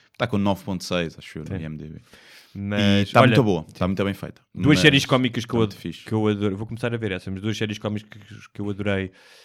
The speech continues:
Speaker 2: na H B O, que sou fã, que é vip, sobre política norte-americana,
Speaker 1: Hum.
Speaker 2: que tem os melhores insultos de sempre na
Speaker 1: Hum.
Speaker 2: televisão, e o Barry, que também é muito interessante,
Speaker 1: Nunca
Speaker 2: eh,
Speaker 1: vi.
Speaker 2: com aquele gajo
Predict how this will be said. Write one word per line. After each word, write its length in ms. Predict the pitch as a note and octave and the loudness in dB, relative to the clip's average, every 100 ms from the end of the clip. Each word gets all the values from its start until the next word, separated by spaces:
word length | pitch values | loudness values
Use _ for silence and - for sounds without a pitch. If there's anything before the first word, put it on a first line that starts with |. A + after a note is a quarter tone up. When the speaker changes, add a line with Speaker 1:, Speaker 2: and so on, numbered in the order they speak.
| _ - | _ -4
Speaker 2:
na 80 | G2+ | -2
H 180 | G2+ F2+ | -2 -2
B 140 | G#2+ | 2
O, 180 | A2+ D#3 | 2 2
que 180 | - - | -6 -10
sou 100 | G2 | -8
fã, 200 | - A#2 | -4 -6
que 140 | C#3+ | -4
é 20 | F#2+ | -6
vip, 340 | F#2 B2 A#2+ - - | -2 -4 -6 -20 -18
sobre 240 | - F2 | -16 -16
política 280 | - F#2+ F#2+ | -14 -12 -6
norte-americana, 520 | F#2+ F#2+ G2 F#2 G#2+ A#2 | -4 -4 -4 -6 -6 -6
Speaker 1:
Hum. 20 | |
Speaker 2:
que 40 | |
tem 80 | A#2 | -6
os 60 | G2 | -6
melhores 240 | G#2 G#2 | -2 -2
insultos 400 | G2+ G#2 A2+ G#2 | -2 -4 -6 -10
de 60 | - | -12
sempre 360 | - A2 G#2+ G#2+ | -4 -4 -4 -8
na 60 | |
Speaker 1:
Hum. 40 | F2+ | -8
Speaker 2:
televisão, 440 | E2 G2 G2+ A#2 - - - - _ | -8 -8 -6 -8 -12 -20 -20 -20 _
e 140 | A#2 | 0
o 60 | B2 | 2
Barry, 420 | A#2 G2+ F#2 F#2 - _ | 4 4 2 -4 -10 _
que 60 | _ | _
também 180 | F#2+ F#2+ | -6 -4
é 40 | |
muito 220 | G2 G2 | -4 -4
interessante, 480 | G2 F2 - F2 E2 - - | -6 -8 -8 -10 -10 -18 -14
Speaker 1:
Nunca 40 | F2+ | -12
Speaker 2:
eh, 460 | F2+ F2 F2+ F2+ | -10 -8 -8 -8
Speaker 1:
vi. 60 | F2+ | -12
Speaker 2:
com 160 | - A2 | -4 -2
aquele 220 | G2+ G#2 | -2 -2
gajo 1300 | G2+ G2+ G2 F#2+ G2 F#2+ F#2+ F#2+ F#2+ F#2+ F#2 F#2 | 0 0 -2 -6 -6 -6 -6 -6 -6 -8 -8 -10